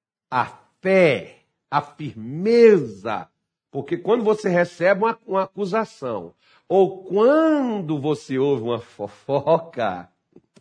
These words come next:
né? Às vezes você não tá mais tão firme, mas não.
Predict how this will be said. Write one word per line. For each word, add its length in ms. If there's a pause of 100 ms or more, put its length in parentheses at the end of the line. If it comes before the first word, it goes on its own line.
(1500)
né? 320 (880)
Às 300
vezes 280
você 260
não 100
tá 220
mais 240
tão 200
firme, 360
mas 200
não. 540